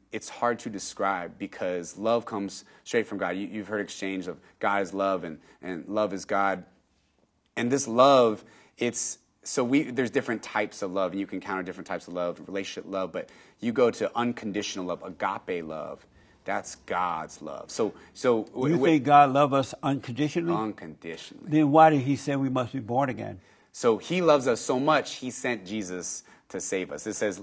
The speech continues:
Speaker 1: "Lo-, love has no greater than this, than to lay his, your life down for someone else." That's what Jesus, out of love, Jesus laid his life down so that we could be saved and set free.
Speaker 2: Amazing. Um, are you an emotional person?
Speaker 1: Uh, I would say I have emotions.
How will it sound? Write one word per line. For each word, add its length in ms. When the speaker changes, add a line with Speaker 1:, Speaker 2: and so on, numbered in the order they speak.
Speaker 1:
"Lo-, 260
love 260
has 200
no 200
greater 300
than 180
this, 300
than 120
to 80
lay 420
his, 280
your 120
life 360
down 300
for 80
someone 240
else." 100
That's 220
what 100
Jesus, 240
out 220
of 140
love, 520
Jesus 360
laid 260
his 180
life 240
down 240
so 140
that 160
we 100
could 160
be 120
saved 420
and 100
set 300
free. 380
Speaker 2:
Amazing. 460
Um, 600
are 120
you 160
an 80
emotional 680
person? 480
Speaker 1:
Uh, 300
I 80
would 140
say 120
I 80
have 240
emotions. 480